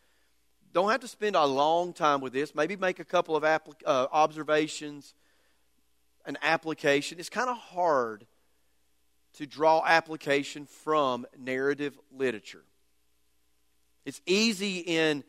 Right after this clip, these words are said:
the epistles, the letters of Paul, to go, "Yes, I need to X, Y, and Z." But when it, when you get to narrative literature, apocalyptic literature, it's a little bit harder. But what I want you to do is I want you to read, um, I want you to read,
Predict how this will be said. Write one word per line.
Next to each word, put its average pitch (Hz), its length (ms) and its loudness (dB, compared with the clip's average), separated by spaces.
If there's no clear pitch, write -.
the 151 80 0
epistles, 143 640 -2
the 123 80 -6
letters 143 380 2
of 131 120 -10
Paul, 131 420 6
to 120 100 -20
go, 131 260 2
"Yes, 156 340 4
I 160 160 4
need 170 240 -2
to 143 240 -8
X, 151 260 -4
Y, 143 200 4
and 123 100 -6
Z." 143 160 -4
But 143 220 -6
when 175 140 -4
it, 170 180 -12
when 170 100 -10
you 165 80 -14
get 226 200 -12
to 180 100 -12
narrative 160 480 -2
literature, 156 560 -2
apocalyptic 143 640 -2
literature, 143 380 -6
it's - 100 -16
a 127 60 -20
little 170 140 -2
bit 180 120 -4
harder. 139 460 0
But 143 80 -2
what 180 100 2
I 202 40 8
want 214 240 0
you 214 60 -14
to 196 80 -18
do 180 160 2
is 160 100 0
I 165 60 2
want 175 320 -2
you 180 60 -20
to 160 200 -14
read, 151 640 -6
um, 139 460 -2
I 147 40 -12
want 160 180 -12
you 156 80 -18
to 143 160 -16
read, 156 520 -2